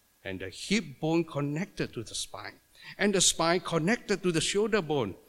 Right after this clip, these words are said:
and on it went bone to bone.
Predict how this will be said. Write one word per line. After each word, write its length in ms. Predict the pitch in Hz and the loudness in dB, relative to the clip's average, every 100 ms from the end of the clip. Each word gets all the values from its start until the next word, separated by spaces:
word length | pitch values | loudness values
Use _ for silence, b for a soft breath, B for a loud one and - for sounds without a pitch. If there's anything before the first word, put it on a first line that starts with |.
| _ B | _ B
and 180 | 160 170 | 0 2
on 240 | 196 226 - | 2 2 2
it 280 | 214 - 156 | -2 -2 0
went 420 | 156 175 139 95 - - _ - 117 _ | 2 4 2 -6 -14 -20 _ -20 -20 _
bone 460 | 151 175 185 190 180 - _ _ _ _ _ _ - | 4 6 4 -2 -10 -20 _ _ _ _ _ _ -10
to 140 | 110 | -8
bone. 380 | 92 92 80 | -8 -12 -14